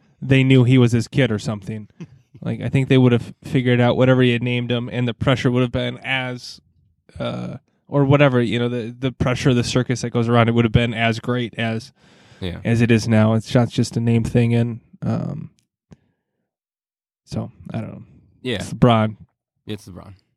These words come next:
Speaker 1: wanting attention and then complaining about attention.
Speaker 2: <laughs>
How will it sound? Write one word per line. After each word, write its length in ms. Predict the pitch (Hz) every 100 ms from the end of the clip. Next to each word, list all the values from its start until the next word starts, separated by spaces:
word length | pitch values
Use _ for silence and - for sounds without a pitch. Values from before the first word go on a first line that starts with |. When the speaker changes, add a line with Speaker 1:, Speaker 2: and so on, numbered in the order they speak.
| _ _ _
Speaker 1:
wanting 600 | 139 139 135 131 131 127 - _ _ _ _ _ _ _ _ _ _ _ _ _ _
attention 420 | 127 123 113 117 110
and 100 | 107
then 160 | -
complaining 380 | 127 117 110 95
about 200 | 101 98
attention. 440 | 107 113 - 123 -
Speaker 2:
<laughs> 80 | _